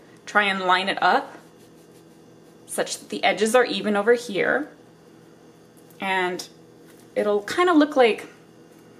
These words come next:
an arrowhead. <laughs> I don't know the best, the best description for that. A bit like an arrowhead. And then after you have that,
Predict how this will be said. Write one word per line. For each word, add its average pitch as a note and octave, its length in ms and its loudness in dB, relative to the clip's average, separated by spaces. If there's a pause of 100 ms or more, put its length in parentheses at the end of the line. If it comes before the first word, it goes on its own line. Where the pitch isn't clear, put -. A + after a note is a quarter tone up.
(320)
an F3+ 240 -10
arrowhead. C#4 840 2
<laughs> - 40 -4
I - 1000 0
don't D4+ 100 6
know B3 160 6
the G#3+ 100 0
best, - 340 0 (260)
the A3 60 -2
best A#3 240 4
description - 480 -2
for G3+ 120 -6
that. G#3+ 340 0 (360)
A - 80 0
bit - 200 -2
like B3 180 0
an C4 80 -2
arrowhead. C#4 560 -2 (360)
And A#3 180 4
then A3+ 420 2
after - 300 -2
you G#3+ 180 0
have F#3 280 -4
that, G#3+ 540 0